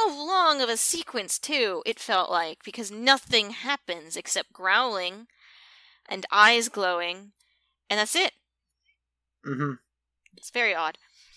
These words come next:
Speaker 2: Yeah. Uh,
Speaker 1: Um,
Speaker 2: so then we cut to, we hear the Hex Girls.
Speaker 1: Mm-hmm. Classic song.
Speaker 2: We hear them.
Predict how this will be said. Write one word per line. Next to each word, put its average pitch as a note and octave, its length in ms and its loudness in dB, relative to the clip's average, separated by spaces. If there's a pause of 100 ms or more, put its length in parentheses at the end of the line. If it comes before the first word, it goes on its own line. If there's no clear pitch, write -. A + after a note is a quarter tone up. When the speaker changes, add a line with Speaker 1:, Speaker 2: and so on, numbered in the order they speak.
(920)
Speaker 2:
Yeah. D3+ 180 -4 (280)
Uh, C3+ 340 2
Speaker 1:
Um, E3+ 280 -20 (140)
Speaker 2:
so - 460 8
then A3 100 8
we A#3+ 140 10
cut A#3 300 8
to, G#3 340 4 (260)
we F#3 80 2
hear A#3+ 440 4
the F#3+ 100 10
Hex - 240 8
Girls. - 480 0 (100)
Speaker 1:
Mm-hmm. A3 300 -8 (760)
Classic F#3 360 -4
song. A3+ 380 -2
Speaker 2:
We D#3 100 2
hear G#3 260 12
them. A#2+ 260 0